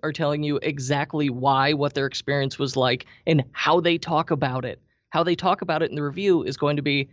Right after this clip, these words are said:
how other customers search for it. So if you can lift, um, your tagline out of those reviews, man, that's really gonna supercharge your business. So, and, you know, you could regularly do it, like, once a quarter, say, "Man, let's go back through those reviews,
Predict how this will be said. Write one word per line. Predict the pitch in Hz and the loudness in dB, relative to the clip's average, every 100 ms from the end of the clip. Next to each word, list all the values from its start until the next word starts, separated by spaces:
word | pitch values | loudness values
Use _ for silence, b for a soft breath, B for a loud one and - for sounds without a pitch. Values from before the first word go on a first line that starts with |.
| b | b
how | 143 143 | 0 2
other | 139 151 | 2 0
customers | - 139 - 139 139 - | 0 -2 -2 -2 -4 -6
search | - - 165 190 | -10 0 0 0
for | - 135 107 | -2 0 0
it. | - B B B B | -6 B B B B
So | - 147 - - | 2 2 2 -4
if | 147 160 | -6 -4
you | 175 | -4
can | - 170 160 - | 0 0 0 -4
lift, | 151 151 165 - - - | 2 4 4 0 -10 0
um, | 151 139 123 104 104 _ _ | 2 4 2 -2 -8 _ _
your | 143 143 | -4 -2
tagline | - 147 156 131 120 113 120 b b _ - | 0 0 0 0 0 -6 -10 b b _ -2
out | 131 160 | 0 2
of | 156 131 | 0 0
those | 131 143 147 135 | -2 0 0 -4
reviews, | 131 139 127 123 147 180 - - _ _ _ | -6 -8 -6 -4 -4 -4 -8 -14 _ _ _
man, | - 170 180 76 - - | 0 0 0 -4 -14 -2
that's | 180 156 | -2 -2
really | 135 202 190 | 0 4 6
gonna | 160 147 | 6 0
supercharge | - 143 135 135 120 | 0 -4 0 0 0
your | - | -4
business. | 123 - 82 - _ _ | -6 -4 -8 -10 _ _
So, | - 156 151 - | 2 2 2 0
and, | 175 156 - _ _ _ | 2 2 -8 _ _ _
you | 160 | -2
know, | 143 - _ | -2 -6 _
you | 139 | -14
could | 143 143 | -2 0
regularly | 135 139 165 170 | 2 4 6 6
do | 175 | 8
it, | 185 | 6
like, | 113 127 | 4 -2
once | 139 160 | -2 -2
a | 196 | -2
quarter, | - 202 180 117 | 0 0 0 -2
say, | 123 | -4
"Man, | 120 208 | -2 -4
let's | 160 135 | -4 0
go | - - | 0 0
back | - 165 - | 0 0 -2
through | 175 | -6
those | 170 147 | -4 -4
reviews, | 123 165 143 | 0 2 2